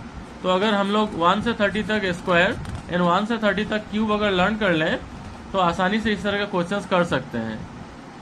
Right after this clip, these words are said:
चलिए next देखते हैं, ये भी बड़ा ही ईजी question है। अगर eleven is to hundred one हो,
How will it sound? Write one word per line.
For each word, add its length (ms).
चलिए 200
next 280
देखते 260
हैं, 80
ये 160
भी 100
बड़ा 220
ही 160
ईजी 300
question 380
है। 160
अगर 240
eleven 560
is 200
to 180
hundred 380
one 140
हो, 320